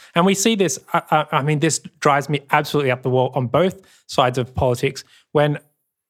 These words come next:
after someone loses an election or someone wins an election, there'll be talk about other, the other side being sore losers to the, to the discourse, as if this is just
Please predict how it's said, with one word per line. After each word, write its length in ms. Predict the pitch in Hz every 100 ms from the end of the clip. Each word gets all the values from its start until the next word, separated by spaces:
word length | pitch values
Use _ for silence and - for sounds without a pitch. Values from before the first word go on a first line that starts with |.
| _ _ _ _ - -
after 260 | 170 -
someone 340 | 165 165 143 139
loses 320 | 139 139 123
an 60 | 123
election 320 | 123 123 120
or 80 | 113
someone 300 | 120 110 110
wins 200 | 139 120
an 100 | 113
election, 420 | 113 120 - 117 - - - _ -
there'll 100 | 175
be 100 | 190
talk 220 | 202 202
about 280 | 190 151 - 160
other, 200 | 143 143 _
the 120 | 147 139
other 140 | 139
side 240 | 147 127
being 160 | 123 123
sore 340 | - 143 123
losers 640 | 113 120 123 117 120 - - _ _ _
to 120 | -
the, 180 | 143 135
to 200 | 135 156
the 100 | 135
discourse, 400 | 131 127 - 123 143
as 80 | 160
if 140 | 156
this 160 | 180 165
is 80 |
just 220 | 156 147